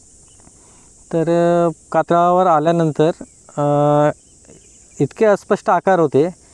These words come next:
की ते लक्षातच येत नव्हते की हे कातळशिल्प आहेत का.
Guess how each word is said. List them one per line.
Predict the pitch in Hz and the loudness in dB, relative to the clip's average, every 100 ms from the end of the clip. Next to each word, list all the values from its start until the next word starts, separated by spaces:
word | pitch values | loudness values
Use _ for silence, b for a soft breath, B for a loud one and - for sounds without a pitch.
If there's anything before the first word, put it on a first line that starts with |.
| B B - | B B -6
की | 165 | 0
ते | 190 | 0
लक्षातच | 165 - 202 208 | 0 -2 -2 2
येत | 202 190 | 2 0
नव्हते | 185 202 | 0 0
की | |
हे | 180 196 | 0 0
कातळशिल्प | 151 160 151 165 165 | 0 0 -2 -2 0
आहेत | 143 131 - | 0 -2 -4
का. | 107 | -6